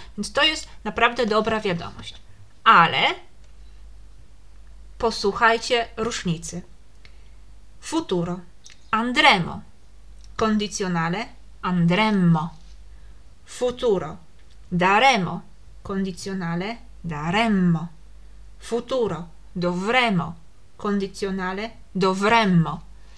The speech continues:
Mówiłam wcześniej, zwróćcie uwagę na podwójne M. To jest wyzwanie dla dykcji, to jest wyzwanie dla wymowy w condizionale.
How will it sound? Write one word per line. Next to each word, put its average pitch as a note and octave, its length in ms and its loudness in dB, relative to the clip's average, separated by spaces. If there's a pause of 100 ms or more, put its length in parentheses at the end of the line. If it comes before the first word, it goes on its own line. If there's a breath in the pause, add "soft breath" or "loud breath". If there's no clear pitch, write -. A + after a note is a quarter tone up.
(340 loud breath)
Mówiłam C4+ 640 4 (200 loud breath)
wcześniej, C4+ 560 2
zwróćcie D#4 600 -2
uwagę D4 460 0
na B3 160 -4
podwójne A#3 680 -2
M. E3+ 380 0 (460 soft breath)
To G3+ 100 0
jest A3+ 540 6
wyzwanie F#3+ 540 2
dla F3 140 0
dykcji, F3 640 0 (200 loud breath)
to F3+ 120 -6
jest G3+ 380 2
wyzwanie G3+ 480 0
dla F#3+ 200 0
wymowy F#3 480 2 (180)
w - 120 -10
condizionale. G3 1000 0